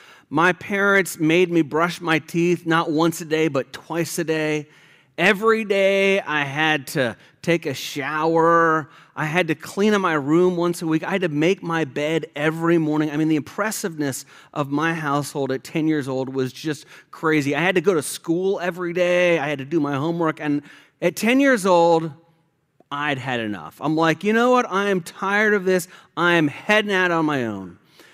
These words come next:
And so I decided that it was time to run away from home.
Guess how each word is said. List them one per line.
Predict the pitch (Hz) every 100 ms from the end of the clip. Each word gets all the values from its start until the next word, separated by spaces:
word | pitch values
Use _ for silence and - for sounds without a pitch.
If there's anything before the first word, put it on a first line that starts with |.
| _
And | 160 170
so | 208
I | 196 240
decided | 226 247 214 208
that | 185
it |
was | 170 165
time | 180 170
to | 165 160
run | 151 156
away | 147 139
from | 143 127
home. | 110 92 80